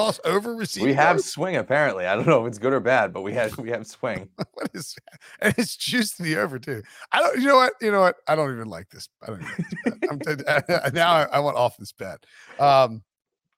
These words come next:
Speaker 1: <laughs> moving lines, <laughs> move, reverse, they're, like, <laughs> reverse moving. Uh, well, don't bet that now. Wait on it.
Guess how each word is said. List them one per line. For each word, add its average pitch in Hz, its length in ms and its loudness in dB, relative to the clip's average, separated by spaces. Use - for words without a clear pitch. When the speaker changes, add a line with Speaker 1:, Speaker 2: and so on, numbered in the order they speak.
Speaker 1:
<laughs> - 360 -6
moving 123 460 -4
lines, 120 640 -2
<laughs> - 40 -12
move, 156 440 -4
reverse, 175 500 2
they're, 165 180 -4
like, 147 160 -4
<laughs> 147 120 -16
reverse - 520 -10
moving. 131 540 -16
Uh, 156 260 4
well, 170 120 0
don't 202 200 4
bet 208 160 4
that 190 180 2
now. 175 240 4
Wait 175 220 4
on 143 160 4
it. 143 100 0